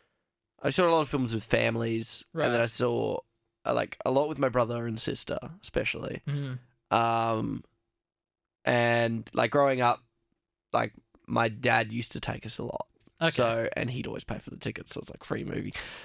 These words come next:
Speaker 1: So we'd, like,
Speaker 2: <laughs>
Speaker 1: cop, we'd cop a lot with him, and then often, uh, we'd see, we'd see less and less with my mum growing up. Um,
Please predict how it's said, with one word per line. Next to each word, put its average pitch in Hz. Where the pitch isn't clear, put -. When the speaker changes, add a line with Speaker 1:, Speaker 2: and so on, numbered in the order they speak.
Speaker 1:
So 131
we'd, 131
like, 165
Speaker 2:
<laughs> -
Speaker 1:
cop, 165
we'd 139
cop 175
a 135
lot 135
with -
him, 131
and 131
then 127
often, 135
uh, 117
we'd 190
see, 233
we'd 190
see 190
less 151
and 139
less 127
with 123
my 117
mum 117
growing 117
up. -
Um, -